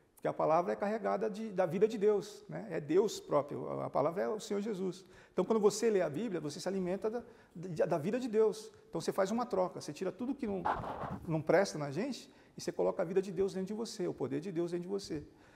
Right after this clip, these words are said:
E eu comecei a ter esse, esse, essa experiência. E eu comecei a praticar a palavra. Aí começou a abrir o sobrenatural na minha vida.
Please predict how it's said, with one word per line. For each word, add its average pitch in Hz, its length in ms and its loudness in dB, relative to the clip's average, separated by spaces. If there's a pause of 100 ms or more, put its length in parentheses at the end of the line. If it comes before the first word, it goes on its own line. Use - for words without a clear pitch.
(180)
E 165 60 0
eu 180 80 6
comecei 220 320 2
a - 20 -8
ter 226 100 -2
esse, 226 420 -2
esse, 202 560 -4
essa 185 160 -2
experiência. 220 640 -4 (640)
E 262 360 0 (400)
eu - 80 -2
comecei 208 760 0 (240)
a 190 60 -4
praticar - 440 2
a - 20 6
palavra. 147 500 2 (580)
Aí - 180 0
começou 240 400 -2
a 240 40 0
abrir 226 400 -2 (220)
o 208 40 -10
sobrenatural 214 560 2
na 226 80 -2
minha 233 160 -4
vida. 190 320 -2